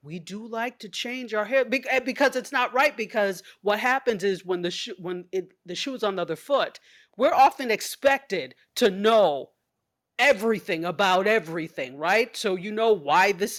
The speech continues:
this happens here. You understand things about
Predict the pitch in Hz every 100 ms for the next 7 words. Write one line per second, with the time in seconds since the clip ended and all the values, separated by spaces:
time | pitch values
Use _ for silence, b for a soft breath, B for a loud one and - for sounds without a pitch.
0 | 202 185 185 180 175 175 175 214 170 B
1 | B - 180 208 208 208 - 226 226 196
2 | 185 202 190 180 175 165